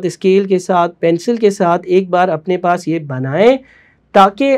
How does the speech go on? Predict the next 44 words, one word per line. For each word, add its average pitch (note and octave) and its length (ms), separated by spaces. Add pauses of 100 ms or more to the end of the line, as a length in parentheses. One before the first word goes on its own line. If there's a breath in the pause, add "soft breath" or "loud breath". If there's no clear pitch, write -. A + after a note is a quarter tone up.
(120)
आप G#3+ 300
इसको G3+ 340
बा-, D#3 580
बारीकी G3 520
से A#3+ 140
समझ F3 380
सकें। B2+ 360 (1300 soft breath)
दूसरी A#3 420
लास्ट G#3+ 420
जो A#3+ 120
इंपॉर्टेंट A#3 500
बात G3+ 220
करूँगा G3+ 400
वो G3 160
ये G3 180
है F3 180 (920)
कि F#3 80
हमेशा F3+ 460
याद G#3+ 280
रखिएगा G#3+ 320
कि A3 140
जब G3 220
आप G3+ 140
इसको G#3 200
ग्राफ E3 300
पेपर A3 240
पर G#3+ 200
बनाएंगे G3+ 440
ना F#3 120 (320)
तो G3 100
टोटल G3 420
कॉस्ट A3+ 380
और A#3 140
वेरिएबल A3 500
कॉस्ट A3 300
के A#3+ 120
लाइन G3 340
के A#3 140
बीच F#3+ 460
का C4 180
जो B3+ 160
गैप G3+ 360
होगा G3+ 260
ना, G#3+ 200